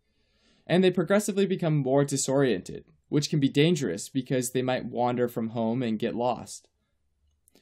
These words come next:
In the late stages, they become bedridden, and the most common cause of death is actually infection,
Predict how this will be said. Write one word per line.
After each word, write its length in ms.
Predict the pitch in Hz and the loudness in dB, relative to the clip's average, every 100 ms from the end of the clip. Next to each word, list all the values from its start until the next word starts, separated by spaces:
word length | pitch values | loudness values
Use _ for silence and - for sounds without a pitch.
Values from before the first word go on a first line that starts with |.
| _ _ _ | _ _ _
In 120 | 151 | 2
the 80 | 180 | 4
late 260 | 175 202 208 | 6 4 4
stages, 460 | - 190 220 220 | 2 0 2 -2
they 120 | 202 165 | 0 0
become 300 | 175 165 143 | 2 2 4
bedridden, 640 | 135 143 113 87 69 - _ _ _ | 4 4 2 -2 -8 -14 _ _ _
and 140 | - 160 | 2 4
the 60 | |
most 200 | 160 160 | 6 4
common 300 | - 160 180 | 2 0 0
cause 200 | 165 156 | 0 0
of 120 | 151 | 0
death 280 | 143 110 - | 2 2 2
is 240 | 123 120 123 | -2 -2 0
actually 440 | 135 139 147 131 | -2 0 -2 -2
infection, 640 | 123 156 151 - 143 - | -2 -2 -4 -4 -10 -12